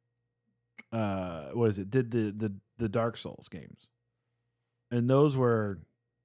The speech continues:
those sold crazy. And the fact that Elden Ring did what it did is actually really monumentous. Like, it really is a, a good feat, um, when it comes to video games.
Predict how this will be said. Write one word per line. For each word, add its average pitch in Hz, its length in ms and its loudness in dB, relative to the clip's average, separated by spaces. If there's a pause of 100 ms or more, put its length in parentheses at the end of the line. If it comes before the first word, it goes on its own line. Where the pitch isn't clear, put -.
(180)
those 151 300 4
sold 117 480 2 (480)
crazy. 127 680 0
And 110 140 -4
the 110 40 -4
fact 127 280 -2
that 123 120 -2
Elden 123 320 2
Ring 113 200 0
did 110 220 0
what 110 200 0
it 92 120 -4
did 107 320 -2 (440)
is 143 200 2
actually 113 600 0 (280)
really 123 380 4
monumentous. 92 840 -6
Like, 110 400 -2
it 143 240 -2
really 117 340 2
is 92 180 -2
a, 87 160 -6
a 107 220 -4
good 104 280 -4
feat, 92 360 -8 (560)
um, 98 400 -2
when 110 120 0
it 107 60 0
comes 107 220 -2
to 104 60 -2
video 98 260 -2
games. 90 360 -6